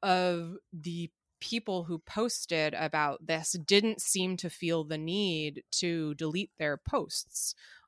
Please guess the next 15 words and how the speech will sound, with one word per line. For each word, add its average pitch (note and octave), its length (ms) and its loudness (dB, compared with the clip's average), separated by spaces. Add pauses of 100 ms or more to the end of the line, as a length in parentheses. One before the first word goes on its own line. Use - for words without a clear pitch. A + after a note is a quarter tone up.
um, D#3+ 280 2
at E3+ 140 -4
least G3+ 180 0
not F3 220 0
right D#3 160 -2
away, E3+ 400 4
which D#3 180 -2
I E3 60 -2
think E3 180 -4
also D#3+ 280 -2
speaks - 420 -4
to E3 80 -4
the D3+ 100 0
kind D3+ 300 -4
of D3+ 240 -4